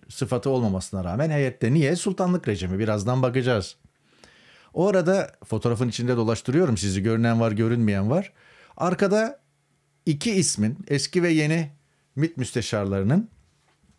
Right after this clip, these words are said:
ve işte eski saray dış politika danışmanı veya sözcüsü, e, yeni Dışişleri Bakanı'nın, yani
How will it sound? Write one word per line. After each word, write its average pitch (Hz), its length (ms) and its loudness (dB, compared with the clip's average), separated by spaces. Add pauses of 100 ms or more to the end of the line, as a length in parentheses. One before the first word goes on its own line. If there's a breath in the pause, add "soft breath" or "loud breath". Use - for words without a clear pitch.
(1200 loud breath)
ve 143 360 2 (400)
işte - 200 -4
eski 147 520 2 (300)
saray 131 420 0
dış 131 180 -4
politika 113 400 0
danışmanı 101 460 0
veya 101 200 -2
sözcüsü, 117 760 0 (440)
e, 117 40 -6
yeni 123 400 2
Dışişleri 98 420 -4
Bakanı'nın, 87 520 -6 (1120 soft breath)
yani 139 440 0